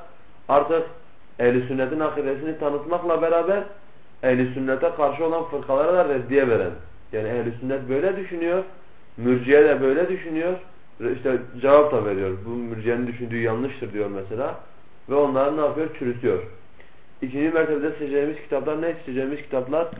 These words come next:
bunun gibi kitaplar. Şeyh diyor ki arkadaşlar ikinci mertebede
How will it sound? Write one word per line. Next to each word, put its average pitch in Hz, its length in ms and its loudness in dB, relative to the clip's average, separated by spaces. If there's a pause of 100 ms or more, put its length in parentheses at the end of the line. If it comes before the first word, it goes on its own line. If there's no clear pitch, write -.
(180)
bunun 123 180 2
gibi 107 200 -2
kitaplar. 95 380 -6 (540)
Şeyh 180 380 0
diyor 202 240 6
ki 185 100 4
arkadaşlar 139 600 -2 (380)
ikinci 151 380 2
mertebede 156 720 2